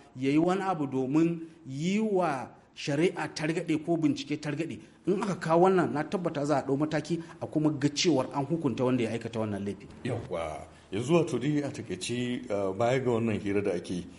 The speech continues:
Speaker 2: idan akwai waɗannan shaidu kamar yadda lalle waɗannan mutane sun kawo waɗannan shaidu, uh, na ɗimbin takardu da suka kawo na shaidunsu,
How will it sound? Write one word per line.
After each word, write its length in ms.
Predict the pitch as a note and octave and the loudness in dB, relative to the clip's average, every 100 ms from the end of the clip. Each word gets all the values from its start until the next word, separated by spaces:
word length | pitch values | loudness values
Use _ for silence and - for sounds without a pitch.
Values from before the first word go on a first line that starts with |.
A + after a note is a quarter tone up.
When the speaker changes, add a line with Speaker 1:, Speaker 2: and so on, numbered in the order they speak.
| - F2 | -12 -6
Speaker 2:
idan 300 | F2+ B2+ C3 | -2 0 -2
akwai 280 | - G2+ G#2+ A2+ | -2 2 4 4
waɗannan 340 | G2+ G2 G2 | 2 0 -4
shaidu 540 | - F2+ F2 G2 G2+ G2+ - - | -4 -4 -4 -4 -4 -8 -16 -12
kamar 200 | F#2 F#2 G#2+ | -6 -2 0
yadda 240 | G#2 G#2 | 0 0
lalle 320 | F#2+ G#2+ A2+ | 0 0 2
waɗannan 420 | A2+ A2 A2 G2+ G2 | 2 0 -2 -4 -4
mutane 340 | G2 F#2+ F2 | -4 -4 -4
sun 160 | G2 F#2+ | -6 -4
kawo 340 | A2+ G#2+ A2+ | 2 4 4
waɗannan 280 | A2 G2 F#2+ | 0 -4 -6
shaidu, 480 | F#2 F2 F2+ G2 G2 - - - - | -6 -6 -6 -6 -8 -12 -20 -14 -6
uh, 360 | F2+ F2+ F2 | -2 0 -2
na 100 | F#2 | -4
ɗimbin 460 | G#2+ A#2+ A#2+ A#2 A#2+ | -4 -4 -4 -2 -2
takardu 500 | B2 - F2+ F2 G#2 | -4 -6 -8 -6 -4
da 360 | G2 F2+ E2+ E2+ | -2 -2 -4 -8
suka 260 | G#2+ G#2+ | -10 -12
kawo 360 | F#2+ F#2+ F#2+ F#2+ | -10 -4 -4 -2
na 280 | G2+ G2+ G2+ | -4 -4 -6
shaidunsu, 460 | G2 F2+ F2+ F#2 | -6 -6 -6 -8